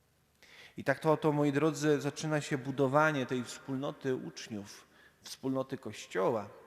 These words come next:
tak jak my również tą wspólnotę budujemy na tych porannych Eucharystiach i nie tylko, gdzie razem idziemy, by słuchać tego samego słowa.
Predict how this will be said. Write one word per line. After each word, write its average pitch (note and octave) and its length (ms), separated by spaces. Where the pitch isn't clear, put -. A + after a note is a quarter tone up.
tak - 140
jak - 160
my D#3 200
również G2+ 420
tą G#2 280
wspólnotę A2+ 540
budujemy G#2 680
na B2+ 80
tych B2 160
porannych B2+ 500
Eucharystiach A2+ 800
i - 100
nie - 120
tylko, A2+ 460
gdzie C3 200
razem F3 480
idziemy, D#3+ 720
by C3 160
słuchać F3 460
tego F3+ 220
samego E3+ 380
słowa. G#2 520